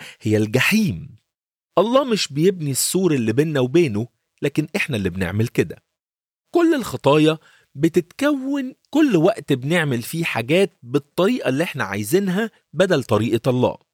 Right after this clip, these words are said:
كل خطية، كل اختيار بيقول "نفسي أولا" بيحط طوبة زيادة في السور. الانفصال عن مصدر حياتنا معناه موت بالبطيء من جوه، وكل يوم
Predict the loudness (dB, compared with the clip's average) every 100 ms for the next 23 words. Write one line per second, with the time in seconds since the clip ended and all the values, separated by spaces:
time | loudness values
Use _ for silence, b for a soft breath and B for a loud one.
0 | _ _ _ _ _ 0 2 2 -2 0
1 | 2 2 0 b b b -2 0 -2 -4
2 | -10 -2 2 2 0 -6 -8 -10 -4 0
3 | 2 2 -2 _ -4 -4 -4 -6 -4 -4
4 | -2 0 2 2 2 -2 -8 _ _ _
5 | -8 -6 -2 -2 -2 -4 0 0 2 0
6 | 2 2 4 2 0 -2 0 -2 -4 -12
7 | -16 _ _ _ _ _ _ _ _ _
8 | _ _ -2 0 0 0 0 0 0 -2
9 | -2 0 0 -2 -2 -2 0 2 2 0
10 | -2 -2 B B -4 -2 0 -2 2 2
11 | 2 0 -2 -2 0 -4 -2 -4 -2 -4
12 | 0 2 2 2 -10 _ _ 0 0 2
13 | 2 4 4 4 2